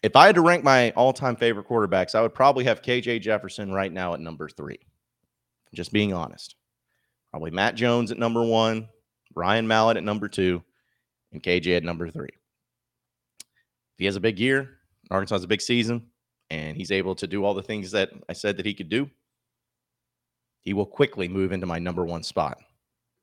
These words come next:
And you know what? I really, really, really hope that he actually ends up doing that.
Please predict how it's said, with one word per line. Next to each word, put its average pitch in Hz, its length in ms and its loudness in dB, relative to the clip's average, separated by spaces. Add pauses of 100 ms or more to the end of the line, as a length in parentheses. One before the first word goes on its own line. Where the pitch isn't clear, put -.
(540)
And 85 80 -8
you 85 60 -6
know 101 100 2
what? 110 440 2 (120)
I 80 60 -6
really, 104 500 -2
really, 101 380 0
really 101 380 0
hope 85 340 -6 (680)
that 80 120 -6
he 76 200 -4
actually 90 500 2
ends 80 200 -12
up - 120 -10
doing 64 300 -14
that. 50 200 -20